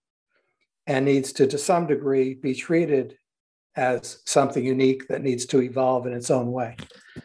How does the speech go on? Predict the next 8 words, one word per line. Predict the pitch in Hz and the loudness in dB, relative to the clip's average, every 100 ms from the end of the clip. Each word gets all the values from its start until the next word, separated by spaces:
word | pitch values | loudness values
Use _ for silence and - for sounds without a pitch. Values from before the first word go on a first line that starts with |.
| _ _ _ | _ _ _
Uh, | 135 131 127 123 - - - - - - - - _ _ _ - | 0 2 2 0 -4 -8 -8 -6 -4 -4 -6 -20 _ _ _ -12
so | - 170 147 139 131 - _ | -4 0 2 2 -2 -6 _
the, | 160 151 143 143 | -4 0 2 4
uh, | 139 135 135 123 _ _ _ _ _ _ _ _ _ _ | 2 2 0 -2 _ _ _ _ _ _ _ _ _ _
the | 139 | -2
paradigm, | - - 208 208 143 135 127 127 123 _ _ _ _ _ _ - _ _ _ _ - | -2 0 0 2 0 -2 -2 -4 -10 _ _ _ _ _ _ -20 _ _ _ _ -2
our | 143 | 0
worldview | 135 147 156 123 135 156 156 127 | 2 2 2 0 -4 2 2 2